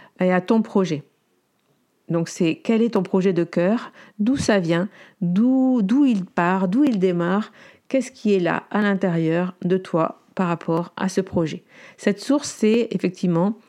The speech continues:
ce, ce, c'est, il est à, cette source, elle est à l'intérieur de toi.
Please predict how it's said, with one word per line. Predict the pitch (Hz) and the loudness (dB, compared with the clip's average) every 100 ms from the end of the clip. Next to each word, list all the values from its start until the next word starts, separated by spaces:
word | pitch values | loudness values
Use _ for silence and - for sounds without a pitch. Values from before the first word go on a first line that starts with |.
| _ | _
ce, | - 175 160 - | -6 -2 -2 -2
ce, | 160 170 156 147 143 - - - | -4 -2 -2 -2 -4 -10 -18 -12
c'est, | - 185 - | -6 -4 0
il | 180 | -2
est | 202 | 0
à, | - - | -2 -2
cette | - 185 | -4 -4
source, | - 294 214 | -2 -2 0
elle | 208 | 0
est | 214 | 0
à | 160 | 0
l'intérieur | 170 214 202 190 180 170 | 0 0 0 0 0 -2
de | 160 | -4
toi. | - 139 | -6 -10